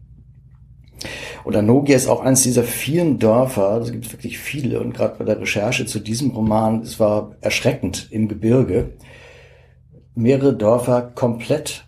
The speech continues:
von der Wehrmacht niedergebrannt worden. Auch Anogia komplett niedergebrannt worden. Und in diese Zeit geraten die beiden auch rein und auch Hanna gerät mehr und mehr in Gefahr. Das ist die,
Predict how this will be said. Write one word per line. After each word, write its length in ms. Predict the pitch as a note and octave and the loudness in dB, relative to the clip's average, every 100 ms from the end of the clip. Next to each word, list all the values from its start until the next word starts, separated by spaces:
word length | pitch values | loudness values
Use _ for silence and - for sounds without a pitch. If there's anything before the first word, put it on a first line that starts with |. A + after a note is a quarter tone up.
| - | -6
von 160 | A#2 | -2
der 160 | A2 G#2+ | -2 0
Wehrmacht 680 | A2 A2+ A2 A2+ - - - | 0 0 -2 -6 -14 -16 -8
niedergebrannt 680 | A2 G#2 F#2+ E2 - - - | 0 0 0 -6 -12 -16 -10
worden. 340 | - - - | -10 -10 -8
Auch 120 | - B2 | -2 2
Anogia 560 | A2+ G#2 - - - - - - - | 2 2 -2 -4 -6 -10 -20 -20 -2
komplett 760 | C3 D3+ D#3 A2+ - - - - | 0 0 -4 -4 -4 -6 -12 -6
niedergebrannt 760 | A#2+ B2+ C3+ B2 A#2+ A2+ A#2+ B2 | 0 2 2 0 -2 0 0 -2
worden. 420 | B2 C3 - - - - - - - - - - - - - - - - - - - - - | -6 -6 -8 -16 -20 -20 -20 -20 -20 -20 -20 -20 -20 -20 -20 -20 -20 -20 -20 -20 -20 -14 -10
Und 240 | A#2 - - - - - - | -8 -10 -18 -20 -20 -20 -4
in 140 | C#3 B2 | 0 2
diese 200 | C3+ C3+ | 2 2
Zeit 300 | - A#2 A#2 | 4 2 4
geraten 440 | F#2+ G2 - G2 | 2 2 0 -4
die 80 | F#2+ | -6
beiden 580 | E2+ E2+ E2+ F2+ - - | -4 -4 -4 -8 -10 -10
auch 280 | - G#2 - | 0 0 2
rein 360 | F2 G#2 A#2+ A#2+ | 2 4 2 2
und 240 | A2 - - - - - - - | -4 -4 -18 -20 -20 -18 -18 0
auch 260 | B2 A#2+ A#2+ | 0 2 0
Hanna 300 | B2 D#3 C3 | 2 2 0
gerät 480 | G#2+ G#2 A2 B2 | -2 0 0 -2
mehr 240 | G2 G2+ G#2+ | -4 -2 0
und 100 | F#2+ | 0
mehr 140 | F#2 | -2
in 100 | F2 | -2
Gefahr. 500 | F2 - D#2 C#2+ - - | -6 -6 -6 -6 -6 -2
Das 200 | G#2 A#2 | 0 2
ist 200 | G#2+ G2+ | 0 0
die, 280 | G2 F2+ | 0 -2